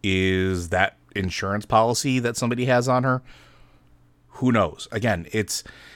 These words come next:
it's one of those things where, yes, it's an interesting bit of information, but we have no context. And without any context,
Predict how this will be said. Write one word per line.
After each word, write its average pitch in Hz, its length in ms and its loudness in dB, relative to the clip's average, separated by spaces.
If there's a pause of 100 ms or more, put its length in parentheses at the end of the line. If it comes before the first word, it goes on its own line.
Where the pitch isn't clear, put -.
(120)
it's 123 140 -2
one 156 100 2
of 156 60 2
those 143 160 4
things 127 240 0
where, 107 280 0 (120)
yes, 120 280 2
it's 113 120 -4
an 117 100 -2
interesting 123 580 0
bit 113 180 0
of 101 540 -4
information, 107 800 -2 (580)
but 127 140 -2
we 143 100 2
have 151 200 0
no 143 120 2
context. - 760 -6 (220)
And 110 120 2
without 110 320 2
any 123 180 0
context, - 720 0